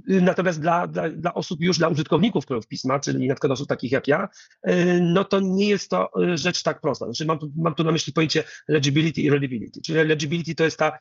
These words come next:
czytelność rozumiana jako łatwość rozpoznawania i ro-, i rozróżniania znaków, czyli to, że jeżeli widzę małą literę C, to od razu, znaczy widzę znak, który mi przypomina małą literę C,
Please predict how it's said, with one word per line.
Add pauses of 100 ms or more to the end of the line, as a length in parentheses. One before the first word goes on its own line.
(240)
czytelność
rozumiana
jako
łatwość
rozpoznawania
i
ro-, (120)
i
rozróżniania
znaków,
czyli
to, (300)
że
jeżeli
widzę
małą
literę
C,
to
od
razu,
znaczy
widzę
znak,
który
mi
przypomina
małą
literę
C,